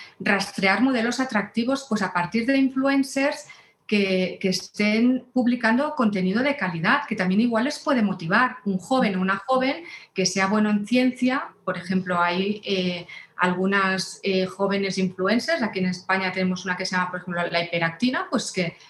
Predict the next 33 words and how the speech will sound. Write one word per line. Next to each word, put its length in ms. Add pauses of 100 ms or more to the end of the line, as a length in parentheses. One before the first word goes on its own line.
(140)
es 160
una 240
chica 420
que 60
es 140
bióloga, 560
muy 200
buena 400
y 60
que 80
sabe 280
comunicar 500
y 20
está 240
comunicando 560
de 100
ello. 140
Entonces, 360 (320)
también 260
es 80
importante 420
que 140
conozcamos 720
las 400
aficiones 1000
de 120
nuestros 360
hijos. 360
A 80
ver, 140
la 120
receta 400
sí, 400